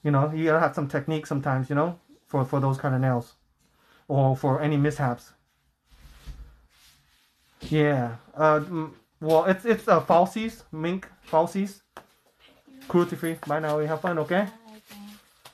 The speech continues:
Speaker 1: You like your nails?
Speaker 2: Yeah, thank you.
Speaker 1: Mm-hmm. Picture, okay?
Speaker 2: Okay, I will take pictures in the car. Oh.
Speaker 1: Yeah, it is the nail. It is the nail. They're not lying. It is the nail. But it's the, the tech's, uh, job to straighten it, to glue it straighter.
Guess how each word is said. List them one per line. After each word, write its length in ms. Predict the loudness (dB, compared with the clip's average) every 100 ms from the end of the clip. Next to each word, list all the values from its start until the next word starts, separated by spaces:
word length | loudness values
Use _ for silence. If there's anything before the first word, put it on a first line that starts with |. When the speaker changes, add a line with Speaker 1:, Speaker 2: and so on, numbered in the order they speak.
| _ _ _ -20 -20 -10
Speaker 1:
You 60 | -4
like 140 | -2
your 80 | 0
nails? 160 | -2 -2 -8 -20 _ -20
Speaker 2:
Yeah, 140 | -20 -18
thank 240 | -20 -20 -20
you. 60 |
Speaker 1:
Mm-hmm. 340 | -20 -14 -6 -6 -8 _ _ 0
Picture, 300 | 0 2 0
okay? 220 | 2 0
Speaker 2:
Okay, 100 | 0 -6
I 640 | -20 -20 -20 -20 -20 -20
will 80 | -20
take 140 | _ _
pictures 280 | _ _ -20
in 80 | -20
the 60 | -20 _
car. 120 | -20 _ _ -20 _ _ _ _ -20 -20 -20 -16
Oh. 840 | -10 -6 -6 -10 -20 -20 -20 -4
Speaker 1:
Yeah, 220 | 2 4 6
it 80 |
is 160 | 4 0
the 80 | -2
nail. 300 | -2 -4 -4
It 100 | -2
is 140 | -2
the 100 | -2
nail. 300 | -4 -4 -6 -4
They're 100 | 0
not 160 | 2 4
lying. 260 | 4 2
It 120 | 2
is 160 | 2 2
the 100 | 0
nail. 300 | -2 -2 -4 -6
But 160 | -4 -2
it's 200 | -2 -2
the, 100 | -4
the 160 | -2
tech's, 440 | 0 2 2 -2 -4
uh, 180 | 2 2
job 460 | 4 6 6 2 -4 _ _ _ _ _
to 160 | -4
straighten 400 | -4 2 2 4
it, 220 | 0 -2 -8
to 120 | -6
glue 260 | 0 2 2
it 60 | 0
straighter. 460 | 0 0 0 -2